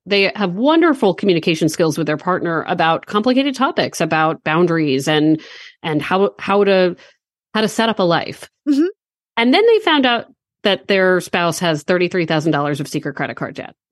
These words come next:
Speaker 1: And this is interesting to me.
Speaker 2: Uh-oh.
Speaker 1: This is an interesting piece of the story, which is that the fact that they're able to negotiate many things that others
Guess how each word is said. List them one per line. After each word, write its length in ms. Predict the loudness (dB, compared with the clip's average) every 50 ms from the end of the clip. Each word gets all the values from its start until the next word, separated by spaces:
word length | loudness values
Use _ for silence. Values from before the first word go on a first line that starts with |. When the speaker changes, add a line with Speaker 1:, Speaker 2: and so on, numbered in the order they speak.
| _ _ _ _ _ _ _ _ _ _ _
Speaker 1:
And 220 | 2 2 4 4
this 160 | 4 2 2 2
is 160 | 0 0 0
interesting 560 | 0 0 0 2 2 0 0 0 0 0 0
to 80 | 0 0
me. 320 | 0 0 0 0 0 -2
Speaker 2:
Uh-oh. 220 | -4 _ _ -6 -4
Speaker 1:
This 180 | -4 0 0
is 80 | 2 2
an 80 | 2 2
interesting 400 | 2 2 2 0 0 0 0 -2
piece 320 | -2 -2 -2 -2 0 0
of 120 | -2 -4
the 100 | -2 -4
story, 420 | -4 -2 0 0 2 2 2 0 0
which 240 | -2 -2 -2 -2 -2
is 160 | -4 -2 -2
that 220 | -2 -2 0 0
the 80 | -4 -6
fact 480 | -4 -4 -4 -2 -2 -2 -2 -4 -4
that 160 | -4 -4 -4 -6 _ _ _ _ _ _
they're 360 | -16 -8 -4 0 0 2 4 4
able 280 | 2 2 2 0 -2
to 140 | 0 0 0
negotiate 1000 | 0 0 0 0 0 0 0 0 -2 -2 -2 0 0 2 2 0 0 -2 -6 -12 -20 -20 -20 _ _ _ _ _ _ _ _ _ _ _ _ _ _ _ _ _ _ _ _ _ _ _ -4
many 480 | -2 0 2 2 2 2 2 2 2
things 460 | 2 2 2 2 4 4 2 2 0 0
that 120 | 0 0
others 420 | 0 0 0 0 0 0 -2 -4